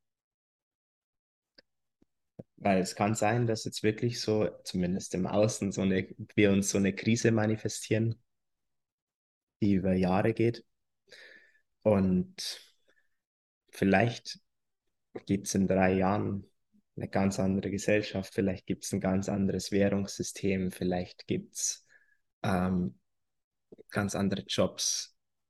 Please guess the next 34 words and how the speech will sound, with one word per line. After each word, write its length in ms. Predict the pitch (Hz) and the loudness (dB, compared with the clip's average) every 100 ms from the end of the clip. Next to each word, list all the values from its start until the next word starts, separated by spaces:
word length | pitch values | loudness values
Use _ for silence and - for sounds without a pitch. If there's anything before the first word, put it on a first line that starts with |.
| - | -20
vielleicht, 680 | - - 95 90 90 - - - _ _ _ _ _ - - - | -14 -6 -4 -2 -4 -8 -14 -20 _ _ _ _ _ -20 -20 -2
who 80 | 117 | 0
knows, 640 | 98 92 90 92 - - _ _ _ _ | 2 -2 -4 -4 -6 -10 _ _ _ _
wer 200 | 107 101 | 0 2
will's, 400 | 101 98 - - - | 0 -2 -6 -8 -4
wer, 200 | 104 - | -4 -2
wer 140 | 104 101 | -4 -2
kann 220 | 107 104 | 0 0
es 140 | 98 | -2
sich 220 | - - 101 | -4 -6 -6
ausmalen? 640 | 101 - 95 95 92 98 _ _ - - _ _ | -6 -6 -4 -4 -4 -8 _ _ -20 -20 _ _
Es 180 | - 107 | -10 -6
kann 160 | - 104 | -2 0
einfach 280 | 104 104 - | 0 -2 -4
sein, 340 | 101 101 98 | -2 0 0
dass 240 | 95 - 98 | 0 -4 -2
wir 120 | 98 | -2
uns, 360 | 101 - - - - - | -2 -4 -6 -8 -12 -8
dass 260 | 113 - | -8 -4
wir, 380 | 101 98 101 - _ | 0 0 0 -6 _
dass 200 | 113 - | -8 -4
wir 80 | 104 | -6
uns 140 | 107 | -2
sehr 140 | - 107 | 0 0
schnell 260 | - 101 98 | 0 -4 -2
verändern 720 | 95 104 101 92 92 90 - _ _ _ | -4 -4 -2 -2 -2 -4 -10 _ _ _
dürfen, 480 | 104 101 - 95 92 | 0 0 0 -4 -4
um 320 | - 95 92 - _ | -4 -6 -6 -10 _
hinterherzukommen. 920 | 101 98 95 92 - - - 95 - _ _ | -6 -4 -4 -6 -8 -16 -10 -8 -8 _ _
Und 120 | 95 | -8
das 140 | 95 - | -8 -4
ist 200 | 95 101 | -4 0
eine 220 | 95 92 | -2 -2
Ge-, 180 | - | -6